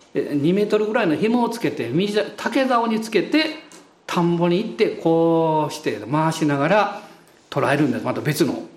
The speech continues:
私がこの話をしてもなかなか信じない人もいるんですけど。で、私は、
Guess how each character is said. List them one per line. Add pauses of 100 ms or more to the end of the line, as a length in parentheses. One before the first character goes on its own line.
(1900)
私
が
こ
の
話
を
し
て
も
な
か
な
か
信
じ
な
い
人
も
い
る
ん
で
す
け
ど。 (1800)
で、
私
は、